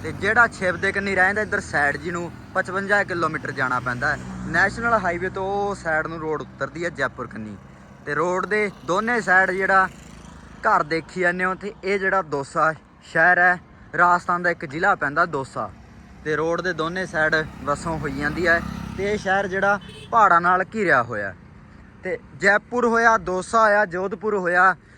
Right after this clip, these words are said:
ਤੇ ਇੱਥੇ ਜ਼ਿਆਦਾਤਰ ਜਿਹੜੇ ਠਾਕਰ ਹੋਏ ਤੇ ਰਾਜਪੂਤ, ਇਹ ਦੋ ਜਿਹੜੇ ਇਸ ਏਰੀਆ 'ਚ ਬਾਹਲੇ ਰਹਿੰਦੇ ਆ ਲੋਕ। ਰਾਜਪੂਤ ਆ ਜਿਹੜੇ, ਜਿਵੇਂ ਆਪਾਂ ਕਿਲ੍ਹੇ ਆ ਇੱਥੇ, ਜੈਪੁਰ ਹੋਇਆ, ਜੋਧਪੁਰ ਹੋਇਆ, ਦੋਸਾ ਆ, ਇੱਧਰ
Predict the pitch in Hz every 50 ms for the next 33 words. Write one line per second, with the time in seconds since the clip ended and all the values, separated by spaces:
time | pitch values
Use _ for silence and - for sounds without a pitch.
0 | - - - 202 196 - - - 220 220 185 185 180 180 175 170 139 190 190 196
1 | 196 180 135 143 147 175 180 196 196 190 165 - - - 185 190 196 - 214 233
2 | 226 214 226 226 220 220 220 196 180 165 160 160 156 147 170 170 160 147 147 131
3 | 117 - - - - - - - - - - - - - - - - - - -
4 | - 220 233 233 180 175 196 190 190 170 180 185 185 190 202 196 185 165 - -
5 | - - - - - - - - - 165 165 175 170 185 190 180 170 165 175 170
6 | - 170 151 131 143 151 175 180 170 135 120 120 120 131 131 117 107 98 90 -
7 | - 120 127 127 127 117 127 123 113 110 - - - - - - - - - -
8 | 160 165 180 185 190 180 190 202 196 202 202 185 196 190 202 202 202 185 139 -
9 | - - - - - - - - - - - - - 165 170 180 185 180 175 -
10 | 175 175 180 185 190 180 196 208 202 180 170 170 - 185 196 185 185 185 170 143
11 | 139 151 151 151 - - 160 165 170 170 160 160 165 160 151 147 147 160 170 180
12 | - 180 180 175 165 170 156 151 156 156 156 156 156 - - - - - - -
13 | - 147 151 147 143 - 180 180 175 160 156 160 160 156 180